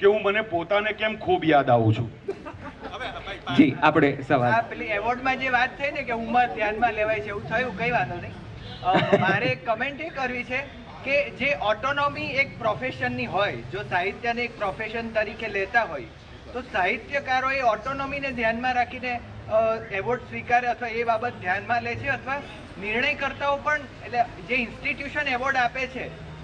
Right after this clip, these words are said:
Speaker 3: એ, એમાં પણ એ મુદ્દો એક મને લાગે છે વિચારો, કેમ કે ધાર્મિક સંગઠનોથી માની અનેક વ્યક્તિઓ એવોર્ડ આપવા માંડી છે, ત્યારે જ્યારે સાહિત્યકારો સ્વીકારે છે ત્યારે એ પણ એક મુદ્દો મને લાગે છે ધ્યાન પર લેવો જોઈએ.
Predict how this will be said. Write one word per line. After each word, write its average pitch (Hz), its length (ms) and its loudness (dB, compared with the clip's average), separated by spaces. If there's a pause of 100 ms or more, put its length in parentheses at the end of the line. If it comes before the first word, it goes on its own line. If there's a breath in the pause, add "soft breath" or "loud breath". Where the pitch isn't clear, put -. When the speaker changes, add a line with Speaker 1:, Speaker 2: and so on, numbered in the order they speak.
(140)
Speaker 3:
એ, 214 260 -6
એમાં 220 320 4
પણ 294 160 -4
એ 269 80 -4
મુદ્દો 247 280 -8
એક 247 220 0
મને 226 140 -4
લાગે 226 180 -2
છે 226 100 -8
વિચારો, 208 340 -2
કેમ 220 120 -8
કે 240 100 -2
ધાર્મિક 190 460 -2
સંગઠનોથી 240 600 -2
માની 240 280 -2
અનેક 240 380 -4
વ્યક્તિઓ 240 540 -2 (300)
એવોર્ડ 202 280 0
આપવા 214 280 0
માંડી 196 280 -6
છે, - 120 -14
ત્યારે 208 240 -6
જ્યારે 247 320 -4
સાહિત્યકારો 247 600 -2
સ્વીકારે 254 420 -2
છે 254 120 -10
ત્યારે 240 200 2
એ 220 120 -2
પણ 254 220 0
એક 247 160 -4
મુદ્દો 226 280 0
મને 226 140 0
લાગે 220 200 -2
છે 180 100 -12
ધ્યાન 175 240 -2
પર 196 120 -2
લેવો 170 240 -4
જોઈએ. 165 200 -8